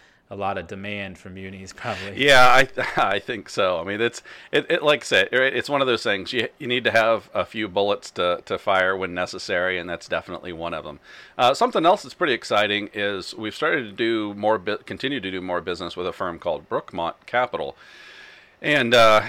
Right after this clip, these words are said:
Speaker 2: here in another week or two, I think we'll be releasing the, uh, an interview that I did with their president and chief investment officer. So, uh, so we're pretty excited and pumped about that. I know we did one, uh,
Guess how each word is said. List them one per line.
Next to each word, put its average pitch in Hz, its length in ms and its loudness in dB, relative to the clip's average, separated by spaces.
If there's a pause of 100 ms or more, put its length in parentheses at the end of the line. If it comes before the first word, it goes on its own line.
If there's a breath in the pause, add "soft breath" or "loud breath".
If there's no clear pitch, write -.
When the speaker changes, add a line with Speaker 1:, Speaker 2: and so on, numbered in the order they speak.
Speaker 2:
here 147 180 4
in 143 60 2
another 127 320 2
week 131 240 -2
or 131 60 -2
two, 104 280 0
I 98 80 4
think 104 240 -4
we'll 107 140 -4
be 101 140 -2
releasing 95 680 -4
the, 90 320 -4
uh, 87 360 2
an 107 100 -6
interview 101 400 -2
that 104 100 -2
I 95 80 0
did 90 240 -6
with 90 140 -12
their 85 180 -2
president 85 500 -4
and 82 140 -14
chief 76 240 -10
investment 82 460 -4
officer. - 360 -10
So, 90 420 -2
uh, 82 240 -2
so 117 140 -4
we're 101 80 -4
pretty 127 200 -2
excited 101 380 0
and 80 120 -14
pumped 98 240 -4
about 82 260 0
that. 82 280 0
I 90 80 -6
know 98 120 -4
we 95 100 -4
did 98 140 -2
one, 95 200 -2
uh, 90 300 -4